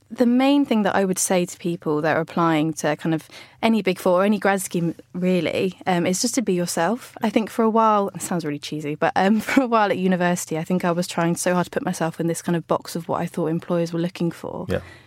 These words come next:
Speaker 1: But in reality, they don't want you to kind of fit the kind of stereotype of what a good grad looks like. They want you to be yourself. They want you as an individual rather than what you think
Speaker 2: Yes.
Speaker 1: that they are looking for.
Speaker 2: Yes,
Speaker 1: That
Speaker 2: you didn't
Speaker 1: makes
Speaker 2: ha-, you,
Speaker 1: sense.
Speaker 2: you didn't put on an act.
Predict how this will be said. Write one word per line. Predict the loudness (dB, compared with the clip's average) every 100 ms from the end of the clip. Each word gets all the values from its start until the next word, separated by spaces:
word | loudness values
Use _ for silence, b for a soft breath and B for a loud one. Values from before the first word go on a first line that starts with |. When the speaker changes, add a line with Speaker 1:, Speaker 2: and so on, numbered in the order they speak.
| B
Speaker 1:
But | 0
in | 2 2
reality, | 2 2 0 -2 -2
they | 0
don't | 2 0
want | 0 -2
you | -2 -2
to | 0 0 -2 B B B
kind | 0
of | 0
fit | 0 0 0
the | -4
kind | -2
of | -2
stereotype | 0 2 2 0 -2 -2 -2
of | -4 -6 -12 B B
what | -2
a | 0
good | -2 -2
grad | -4 -6 -2
looks | -4 -2 -4
like. | -6 -4
They | -2
want | 0 0 0
you | -4
to | -2
be | 0 0 0 -2 B B
yourself. | -4 0 0 -2 -6 -2
They | 2
want | 2 2
you | 2
as | 2 2
an |
individual | 2 2 2 0 -2 -4
rather | 0 0 -2
than | -4 -2
what | 0 -2 -6 -6
you | -4
think | -2 -2 -2 -4 -10 -20 _ 0
Speaker 2:
Yes. | 2 2 2
Speaker 1:
that | 0 0
they | 0
are | 0
looking | 0 -2 -6
for. | -4 -4 2
Speaker 2:
Yes, | 2 2
Speaker 1:
That | 4
Speaker 2:
you |
didn't | 4 4
Speaker 1:
makes | 4
Speaker 2:
ha-, |
you, | 4 2
Speaker 1:
sense. | 2
Speaker 2:
you | 0
didn't | 0 0 -2
put | 0
on | 0
an | 2 0
act. | -2 -6 -12